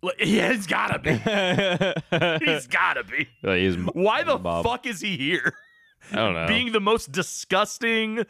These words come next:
Speaker 1: just terrible character that's ever been put to film. Like, he doesn't need to be here. He has nothing to do with Evil Bong.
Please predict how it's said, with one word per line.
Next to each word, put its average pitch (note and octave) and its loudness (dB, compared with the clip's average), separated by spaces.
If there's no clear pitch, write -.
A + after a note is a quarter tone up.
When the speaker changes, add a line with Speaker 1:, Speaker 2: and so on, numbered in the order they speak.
Speaker 1:
just D3 -4
terrible F3+ 2
character E3 0
that's C3+ -2
ever F3+ 2
been C#3+ -4
put - -6
to A2 -8
film. F#2 -8
Like, D#3 0
he F3+ 0
doesn't F#3 0
need D3+ -2
to C3 -2
be G#2+ -2
here. F2+ -8
He E3 2
has C#3+ 0
nothing F3 -2
to F3 2
do D#3+ 4
with D3+ 0
Evil A2+ -4
Bong. F2+ -4